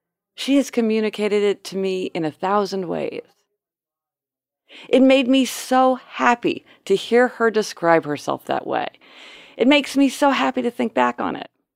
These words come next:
I think it makes me even happier to have heard her say that than if she'd said of herself,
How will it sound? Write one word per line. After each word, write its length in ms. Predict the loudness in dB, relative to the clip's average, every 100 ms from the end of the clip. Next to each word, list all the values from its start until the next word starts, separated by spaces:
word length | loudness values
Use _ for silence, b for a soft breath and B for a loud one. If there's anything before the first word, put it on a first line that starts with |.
| _ _ _ _ _ _
I 100 | 4
think 240 | 4 4 2
it 100 | 2
makes 240 | 0 0
me 140 | -2 0
even 340 | 0 2 2
happier 520 | 0 0 0 0 -2 0
to 120 | -2
have 160 | -4
heard 220 | 0 2 2
her 100 | 0
say 240 | 0 0
that 460 | 2 2 2 0 -6 B B B
than 160 | 4 4
if 80 | 4
she'd 240 | 0 -2
said 240 | 4 4
of 100 | 4
herself, 600 | 0 -2 4 4 4 2